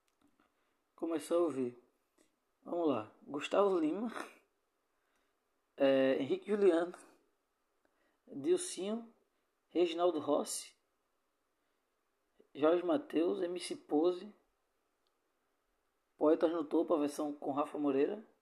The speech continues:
Poetas no Topo dois, a versão com Rafa Moreira, Freud, Cazuza, Tarcísio, Zé Neto Cristiano,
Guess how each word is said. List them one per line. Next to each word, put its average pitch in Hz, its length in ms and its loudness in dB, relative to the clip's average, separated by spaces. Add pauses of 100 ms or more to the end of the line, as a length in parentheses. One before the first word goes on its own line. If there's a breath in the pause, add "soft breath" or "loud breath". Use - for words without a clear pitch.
(680)
Poetas 143 240 -8
no 131 60 -16
Topo - 280 -12
dois, 139 240 -2
a - 40 -4
versão - 260 -10
com - 160 -8
Rafa 147 240 -4
Moreira, 143 360 -6 (920)
Freud, 190 580 2 (220)
Cazuza, 185 800 0 (1500)
Tarcísio, 175 720 -2
Zé 160 100 2
Neto 180 240 -2
Cristiano, 190 640 -4